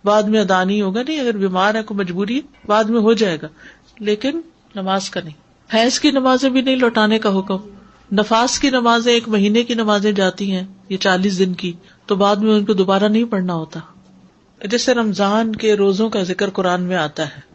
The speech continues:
कि कोई बीमार हो जाए या मुसाफिर हो तो रोजा छोड़ दे और कज़ा कब कर ले? बाद में कर ले। इसी तरह हज अगर किसी ने नहीं किया खुद और उस पर फर्ज था और फौत हो गया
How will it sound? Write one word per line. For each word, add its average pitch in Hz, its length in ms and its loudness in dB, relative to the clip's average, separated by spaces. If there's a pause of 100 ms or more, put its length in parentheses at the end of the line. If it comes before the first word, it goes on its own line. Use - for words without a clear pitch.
(140)
कि 220 100 -4
कोई 208 220 4
बीमार 202 420 2
हो 196 180 0
जाए 196 340 0
या 190 220 -2
मुसाफिर 180 540 0
हो 202 280 -4
तो 220 500 -4 (100)
रोजा 185 280 0
छोड़ 202 340 -2
दे 262 320 -2 (300)
और 208 140 0
कज़ा 208 340 0 (300)
कब 214 220 -2
कर 220 140 -2
ले? 247 180 -8 (200)
बाद 180 220 -6
में 165 140 -10
कर 170 160 -12
ले। 170 180 -14 (720)
इसी 254 220 -2
तरह 226 540 -2 (360)
हज 208 360 -2 (160)
अगर 208 200 -2
किसी 202 280 -8
ने 202 120 -6
नहीं 202 240 -4
किया 196 320 -6 (360)
खुद 202 240 -2 (380)
और 190 120 -4
उस 185 120 -8
पर 208 140 -4
फर्ज 226 420 -2
था 196 100 -2
और 190 100 -4
फौत 226 340 -2
हो 190 100 -2
गया 175 240 -8